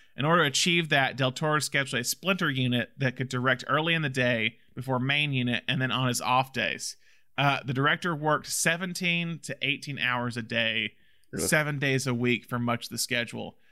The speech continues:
Speaker 1: Um, he developed a new approach to directing actors, allowing looser movements and improv,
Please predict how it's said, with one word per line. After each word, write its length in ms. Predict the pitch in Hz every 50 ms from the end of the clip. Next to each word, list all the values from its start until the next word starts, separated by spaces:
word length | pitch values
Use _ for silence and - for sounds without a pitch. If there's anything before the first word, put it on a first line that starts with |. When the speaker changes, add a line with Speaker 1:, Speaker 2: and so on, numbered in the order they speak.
| - - _ _ - _ 127
Speaker 1:
Um, 580 | 135 135 135 135 135 135 135 131 127 131 127 - 139
he 180 | 139 151 147
developed 440 | 139 135 135 165 170 175 170 - -
a 40 | 156
new 160 | 151 170 190
approach 380 | 190 - - 175 165 143 120 -
to 40 | -
directing 340 | 143 143 139 139 135 135 135
actors, 400 | 131 127 131 127 - 127 123 127
allowing 400 | 123 123 131 131 127 127 123 123
looser 480 | 120 123 139 175 185 - - 170 151 139
movements 480 | 143 143 143 143 135 143 139 - -
and 80 | 135 -
improv, 600 | - 135 135 135 135 123 117 113 107 104 110